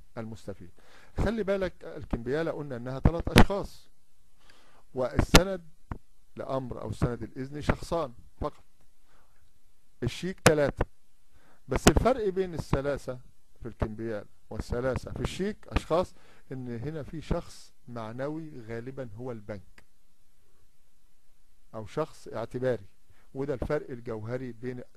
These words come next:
ثلاث أشخاص في الكمبيالة والثلاث أشخاص في الشيك. يبقى الشيك صك مكتوب وفقاً لأوضاع استقر عليها العرف،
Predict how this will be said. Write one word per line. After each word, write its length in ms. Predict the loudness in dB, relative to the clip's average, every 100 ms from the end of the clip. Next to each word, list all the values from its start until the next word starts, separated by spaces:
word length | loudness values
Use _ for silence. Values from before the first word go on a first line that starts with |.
| -6
ثلاث 320 | -2 0 -2
أشخاص 300 | -8 -4 -6
في 80 | -4
الكمبيالة 640 | -8 -8 -4 0 2 2 0 -4 -12 -12
والثلاث 440 | -10 -10 -6 -6 -6 -8
أشخاص 600 | -10 -6 -4 -4 -8 -14 -14 -14 -14 -14 -14 -14 -14 -14 -12 -12 -14 -10
في 60 | -8
الشيك. 460 | -8 -8 -10 -12 -12 -12 -12 -14 -2
يبقى 200 | -2 0
الشيك 380 | -2 -2 -6 -6 -10 -8
صك 240 | -2 -2 -2
مكتوب 540 | -10 -10 -8 -4 -4 -4
وفقاً 360 | -4 -4 -2 -4
لأوضاع 540 | -2 -4 0 0 0
استقر 500 | -2 -6 -2 -2 0
عليها 400 | -2 0 0 0
العرف، 380 | 2 2 0 -2